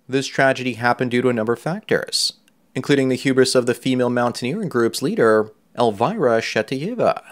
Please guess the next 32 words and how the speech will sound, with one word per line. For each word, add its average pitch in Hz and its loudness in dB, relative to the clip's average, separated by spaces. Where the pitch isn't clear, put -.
She 151 -2
didn't 139 2
actually 131 0
want 127 4
any 123 0
men 120 -2
to 123 0
help 127 0
them 110 -2
out 120 0
on 117 4
and 120 -2
off 104 -2
the 131 -4
mountain, 170 -8
and 135 -4
she 143 -2
didn't 139 0
even 131 2
want 127 4
the 117 4
possibility 131 -2
of 120 2
men 113 0
helping 254 -4
them. - -2
These 135 -4
were 139 4
all 123 6
experienced 123 -2
female 113 -4
climbers. - -8